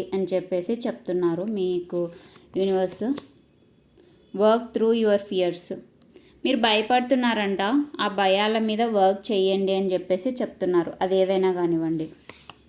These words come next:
A new start is coming. ఒక న్యూ బిగినింగ్ అయితే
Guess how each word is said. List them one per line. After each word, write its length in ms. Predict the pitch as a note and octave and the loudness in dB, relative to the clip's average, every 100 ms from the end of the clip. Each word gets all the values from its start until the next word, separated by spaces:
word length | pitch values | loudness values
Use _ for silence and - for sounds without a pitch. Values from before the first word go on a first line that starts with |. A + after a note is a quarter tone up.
| - - - _ _ _ _ _ _ _ _ _ _ - | -20 -20 -20 _ _ _ _ _ _ _ _ _ _ -2
A 140 | G#3+ | 2
new 240 | G#3+ G#3 A3 | 2 2 0
start 400 | A#3+ A3+ G3+ G3 | -2 0 0 0
is 180 | A3 G#3 | -2 -4
coming. 340 | - F3+ F3 F#3 - _ _ _ _ _ _ _ _ _ _ _ _ _ _ | -6 -2 -2 -2 -8 _ _ _ _ _ _ _ _ _ _ _ _ _ _
ఒక 140 | - A3+ | -8 -4
న్యూ 200 | A3 G#3+ | -2 0
బిగినింగ్ 480 | G#3+ A#3+ A#3 A#3 A3+ | 0 0 0 0 0
అయితే 200 | G#3 A#3+ | 0 0